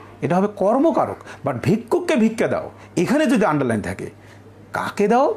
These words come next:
ভিক্ষুককে, তখন হবে সম্প্রদানকারক। দশম শ্রেণীর শিক্ষার্থীবৃন্দ, তোমরা এটি ষষ্ঠ শ্রেণী থেকে করে আসছো, কিন্তু আশা করি এই কারক বিভক্তি যদি তোমরা ভালোভাবে বুঝো, এটা তোমাদের খুব কাজে লাগবে।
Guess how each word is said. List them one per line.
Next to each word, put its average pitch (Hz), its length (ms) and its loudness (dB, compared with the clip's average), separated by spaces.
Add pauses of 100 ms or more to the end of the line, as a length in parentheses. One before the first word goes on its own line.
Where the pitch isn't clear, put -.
ভিক্ষুককে, - 560 -4
তখন - 240 0
হবে 208 100 2
সম্প্রদানকারক। - 560 -6 (580)
দশম 113 240 0
শ্রেণীর 117 320 0
শিক্ষার্থীবৃন্দ, 107 680 -4 (480)
তোমরা 143 300 2
এটি 123 380 0
ষষ্ঠ - 380 -4
শ্রেণী 151 320 -2
থেকে 185 180 -4
করে 202 220 -2
আসছো, - 320 -4 (500)
কিন্তু 113 380 2
আশা - 220 0
করি 160 320 2 (320)
এই 123 140 -2 (100)
কারক 156 300 -2
বিভক্তি 156 400 0
যদি 127 300 2
তোমরা 113 260 0
ভালোভাবে 110 400 -2
বুঝো, 117 420 -2 (300)
এটা 113 160 -2
তোমাদের 101 440 -2
খুব - 200 -16
কাজে 92 220 -2
লাগবে। 85 300 -2